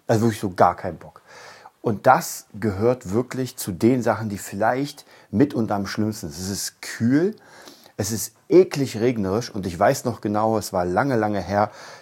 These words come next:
da gab's hier so einen richtig krassen Sturm. Ich bin mit Kri, wir wollten zu mir fahren von, ähm,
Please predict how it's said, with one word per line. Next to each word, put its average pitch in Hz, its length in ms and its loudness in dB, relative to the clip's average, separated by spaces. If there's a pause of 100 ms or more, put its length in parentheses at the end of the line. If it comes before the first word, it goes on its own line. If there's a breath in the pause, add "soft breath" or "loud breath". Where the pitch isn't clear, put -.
da 95 100 -2
gab's 95 300 2
hier 101 100 -4
so 104 60 2
einen 95 180 0
richtig 104 560 -2
krassen 98 340 -6
Sturm. 107 540 0
Ich - 140 -16
bin 98 160 -2
mit 92 160 -6
Kri, - 240 -4
wir 98 100 0
wollten 92 240 0
zu - 160 -6
mir 107 160 2
fahren 107 380 -4 (640 loud breath)
von, 101 580 2
ähm, 90 460 0